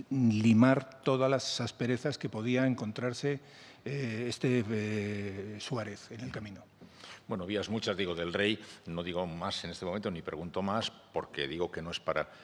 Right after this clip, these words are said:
Speaker 2: para destripar los libros, pero aparece constantemente desde mi-, muchísimos ángulos y muchos enfoques, pero este era un ángulo de observación. Con la Iglesia, por ejemplo, el papel de Tarancón se entiende determinante igualmente,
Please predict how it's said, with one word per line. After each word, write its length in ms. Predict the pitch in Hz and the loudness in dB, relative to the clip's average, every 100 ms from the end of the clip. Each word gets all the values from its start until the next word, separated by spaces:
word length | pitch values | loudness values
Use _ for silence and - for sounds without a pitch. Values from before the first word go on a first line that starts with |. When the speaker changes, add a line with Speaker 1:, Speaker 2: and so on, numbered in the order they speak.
| - - - | -20 -20 -8
Speaker 2:
para 160 | 76 | -6
destripar 380 | 71 - 80 87 | -4 -6 0 0
los 160 | 76 87 | 2 0
libros, 260 | 107 69 | 0 -2
pero 180 | - 69 | -6 -4
aparece 360 | - 71 - 80 | -4 -6 -6 -6
constantemente 840 | 82 87 - 107 95 90 90 107 | -4 -2 0 0 0 -2 0 -2
desde 300 | - 92 - 82 | -2 -8 -8 -6
mi-, 160 | 85 - | -8 -10
muchísimos 500 | 117 - 123 95 87 | -12 -4 -2 -2 -2
ángulos 400 | 95 92 92 95 | -2 -2 -2 -4
y 40 | 90 | -6
muchos 240 | 95 85 | -8 -8
enfoques, 400 | - 95 87 107 | -4 -4 -4 -4
pero 180 | - 85 - - | -4 -4 -6 -18
este 200 | - - | -10 0
era 180 | 92 87 | 2 2
un 240 | 90 98 85 | 0 -4 -4
ángulo 220 | 80 76 | -4 -6
de 60 | |
observación. 280 | - 71 104 | -8 -6 -4
Con 120 | 95 92 | -2 -2
la 60 | |
Iglesia, 380 | 90 123 - 73 | 0 -2 -2 -6
por 120 | 73 | -6
ejemplo, 300 | - 95 82 | -6 -6 -4
el 60 | 71 | -4
papel 200 | 80 92 | -4 -2
de 80 | 90 | -2
Tarancón 480 | 80 76 90 98 | -2 -2 -2 -2
se 100 | - | -2
entiende 380 | 80 78 85 82 | -6 -4 -4 -2
determinante 560 | 82 80 80 80 85 85 | -4 -6 -6 -6 -6 -4
igualmente, 520 | 156 180 214 - | -2 0 -2 -2